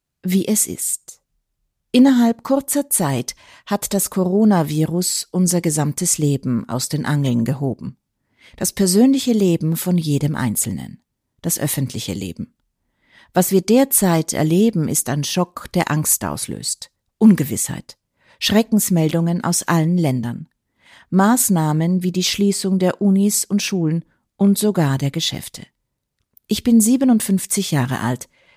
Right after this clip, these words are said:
Ich kann mich an nichts erinnern, was irgendwie vergleichbar wäre.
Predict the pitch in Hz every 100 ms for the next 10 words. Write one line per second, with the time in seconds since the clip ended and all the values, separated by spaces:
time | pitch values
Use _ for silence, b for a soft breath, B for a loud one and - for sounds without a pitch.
0 | _ - - 202 202 202 202 185 185 214
1 | 220 - - 233 - 165 160 165 b b
2 | b b 185 - - 226 233 247 - 190
3 | 185 196 165 117 101 - 87 - 82 -
4 | 110